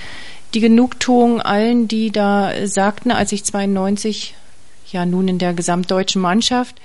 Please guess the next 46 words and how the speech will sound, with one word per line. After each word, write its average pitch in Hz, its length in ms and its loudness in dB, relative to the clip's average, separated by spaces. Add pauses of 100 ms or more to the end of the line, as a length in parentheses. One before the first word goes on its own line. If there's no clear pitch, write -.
(520)
plötzlich 196 440 -8
nach 190 160 -8
drei 175 240 -8
Jahren 196 240 -4
Pause 196 340 -4
wieder 185 180 -2
auftauchte 208 500 -6
und 190 80 -6
sagte, 190 280 -6
„Ich 185 100 -12
will 196 100 -4
jetzt 190 160 -6
hier“, 180 240 -4
und 175 140 -8
sagte, 180 280 -6
„Ich 185 120 -8
will 185 80 -2
jetzt 180 160 -4
hier 185 100 -2
wieder 175 120 -4
mitmachen.“ 208 420 -2 (840)
Ähm, 196 520 2
und 202 400 2
erste 208 360 0
Reaktion 220 580 0
war, 214 300 0 (580)
„Was - 160 -12
will 180 80 -6
denn 170 60 -4
die 165 100 -6
Alte 190 280 -4
hier?“ 220 160 -2
Ich - 180 -8
war 160 60 -6
in-, 160 140 -8 (140)
war 165 140 -6
ja 160 80 -6
inzwischen 165 320 -6
dreißig. 170 480 -2 (680)
„Was - 160 -8
will 180 100 -4
denn 175 80 -2
die 180 120 -6
hier? 220 560 0
Und, 170 420 -6
äh, - 60 -8